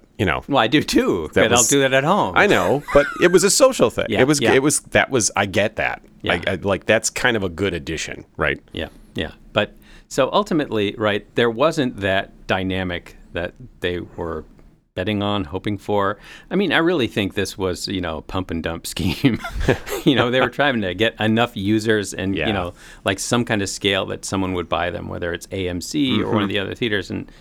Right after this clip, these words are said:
Speaker 2: and you brought up an interesting point, and I don't know if you wanna talk about what was the response from A M C.
Speaker 1: Well, A M C, uh, just a few months back was like, "Hey, you know what? Um, you know, we're gonna have our own club <laughs> where you can pay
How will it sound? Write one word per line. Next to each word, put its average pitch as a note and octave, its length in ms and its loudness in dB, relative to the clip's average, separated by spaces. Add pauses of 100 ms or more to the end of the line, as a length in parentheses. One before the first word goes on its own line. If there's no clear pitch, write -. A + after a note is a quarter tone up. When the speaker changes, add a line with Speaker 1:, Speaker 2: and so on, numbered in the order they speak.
(140)
Speaker 2:
and F#2 280 -4
you D#3+ 120 0
brought C3 160 2
up G2 80 -6
an G2+ 100 -4
interesting F#2+ 380 -4
point, F#2 220 -2
and G2 100 -6
I - 20 -2
don't G2+ 100 -2
know F#2 60 -2
if F2 120 -10
you G2+ 80 -4
wanna F#2 140 -2
talk F2+ 200 -2
about F2 320 -2 (220)
what A2 240 0
was C3 160 0
the G#2 80 -4
response F2 400 -4
from G2 180 -10
A F#2 40 -8
M E2 160 -8
C. - 260 -16 (260)
Speaker 1:
Well, B2+ 160 2
A F#3+ 100 -2
M F#3 120 -2
C, A2+ 500 0 (100)
uh, F2 440 2
just C3+ 220 -2
a - 40 -8
few A#2 140 2
months A2 220 2
back G2 220 0
was F#2+ 120 -2
like, G#2+ 240 0
"Hey, G3 160 -2
you C3 180 2
know C3 120 2
what? C#3+ 380 0
Um, A2 420 0 (720)
you C3+ 120 4
know, D#3+ 80 4
we're C3 260 2
gonna F3 140 2
have D3 160 0
our B2 180 0
own A#2+ 400 4
club G2 500 0 (760)
<laughs> - 380 0
where A#2+ 240 0
you A#2+ 200 0
can G#2 200 0
pay F#2 400 2